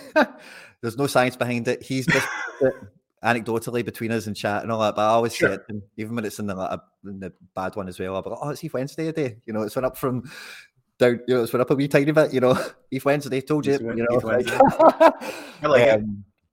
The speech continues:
Speaker 1: so, uh, but what he always says to me is, like, "It's got to,"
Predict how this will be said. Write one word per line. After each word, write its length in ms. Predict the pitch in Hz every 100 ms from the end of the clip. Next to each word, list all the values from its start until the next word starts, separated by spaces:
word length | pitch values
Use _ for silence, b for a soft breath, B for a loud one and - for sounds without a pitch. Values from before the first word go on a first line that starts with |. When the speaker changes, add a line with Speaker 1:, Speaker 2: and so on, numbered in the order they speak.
| _ _ _ _ _ - 127
Speaker 1:
so, 220 | - 123
uh, 120 | 120
but 160 | 113 131
what 100 | 139
he 140 | 151
always 220 | 151 139 -
says 220 | 135 -
to 80 | 127
me 260 | 120 101 _ -
is, 220 | 113 104
like, 260 | 104 98 -
"It's 180 | 110 -
got 300 | 117 120 -
to," 140 | 120